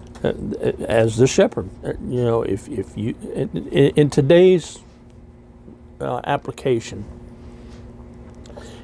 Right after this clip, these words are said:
it is vitally important that you support your pastor,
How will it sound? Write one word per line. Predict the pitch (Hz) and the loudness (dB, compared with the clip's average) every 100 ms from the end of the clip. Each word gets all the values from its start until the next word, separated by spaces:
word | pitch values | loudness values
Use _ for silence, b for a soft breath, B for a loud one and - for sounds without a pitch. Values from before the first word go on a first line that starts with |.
| - | 2
it | 180 214 | 6 6
is | 151 | 4
vitally | - 156 160 151 151 | 4 2 4 6 4
important | 131 - 139 131 | 2 2 2 2
that | 113 - | -4 -8
you | 117 | -10
support | - - 117 110 | -12 -4 -4 -2
your | 104 | -8
pastor, | - 92 - - - | -6 -6 -6 -10 -10